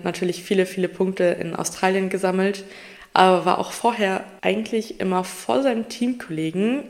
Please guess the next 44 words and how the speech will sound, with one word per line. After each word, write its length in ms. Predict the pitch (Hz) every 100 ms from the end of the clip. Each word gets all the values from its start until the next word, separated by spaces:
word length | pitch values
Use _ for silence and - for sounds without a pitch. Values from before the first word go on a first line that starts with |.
| - -
Und 560 | 175 175 175 175 175 - - -
ich 180 | - -
glaube, 460 | 156 156 202 320 - - - - - - - -
dass, 460 | 185 - - - -
also 200 | 202 180
das 160 | 180
habe 100 | 196
ich 100 | 190
auf 120 | 185
jeden 100 | 196
Fall 140 | 190 175
nicht 180 | 175 -
kommen 240 | 226 185
sehen, 220 | 165 175
aber 120 | 170
ich 140 | 170 170
glaube, 560 | 175 175 170 175 180 -
dass 460 | 180 180 - - - - - - - -
da 220 | 180 180
vielleicht 560 | 180 196 180 185 - - -
mit 160 | 208 196
ein 140 | 180
paar 180 | - -
Updates, 500 | - - 190 190 - -
falls 500 | - - 196 - - -
Haas 420 | - 190 185 190 - 185
noch 100 | 180
Updates 400 | - - 170 -
bringen, 240 | 180 175
letztes 380 | 175 175 190 -
Jahr 260 | 165 165 - 165
waren 300 | 165 165 156
das 220 | 156 -
ja 100 | 151 -
eher 340 | 170 160 151 156 - -
seltene 720 | - 165 208 262 - 220 208
Vergnügen, 500 | 208 190 185 214 196
dass 180 | 180 -
die 100 | 165
mal 180 | 160 156
ein 80 |
Update 300 | 160 - 160
gebracht 480 | 160 160 160 - -
haben. 320 | 151 160 185